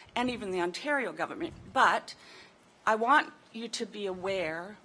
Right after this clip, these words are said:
that there are not just one corporation in Wesley Gardens, there's three. So you've got three different boards, all managed under the same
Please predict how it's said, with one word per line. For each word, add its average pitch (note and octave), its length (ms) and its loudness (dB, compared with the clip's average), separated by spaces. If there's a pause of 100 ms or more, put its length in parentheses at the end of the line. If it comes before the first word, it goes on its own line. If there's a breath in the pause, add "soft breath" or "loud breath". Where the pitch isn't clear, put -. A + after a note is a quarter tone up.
that F3 420 -2
there F#3 280 -2
are G3 120 -2
not A3+ 340 0
just A3 260 -6
one F#3 540 -4 (180)
corporation E3+ 840 -8 (460 loud breath)
in F3+ 160 -2
Wesley E3 340 -4
Gardens, - 480 -6
there's B3 200 -6
three. B3+ 420 -8 (540 loud breath)
So - 140 0
you've G#3+ 160 0
got G3+ 180 2
three D4+ 360 -4
different A#3+ 560 -6
boards, F#3 680 0 (180)
all A3 220 4
managed C4+ 640 -2
under G#3+ 240 -6
the F3+ 140 -12
same A#3+ 640 -6